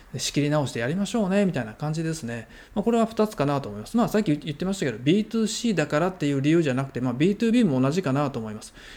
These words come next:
決済者が揃っていない、時間がないっていう、この二つの場合は、まあ、非常に厳しいのかなというふうに思います。まあ、あと、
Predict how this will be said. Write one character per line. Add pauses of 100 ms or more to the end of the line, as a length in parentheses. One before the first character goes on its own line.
決
済
者
が
揃
っ
て
い
な
い、
時
間
が
な
い
っ
て
い
う、
こ
の
二
つ
の
場
合
は、 (220)
ま
あ、
非
常
に
厳
し
い
の
か
な
と
い
う
ふ
う
に
思
い
ま
す。
ま
あ、
あ
と、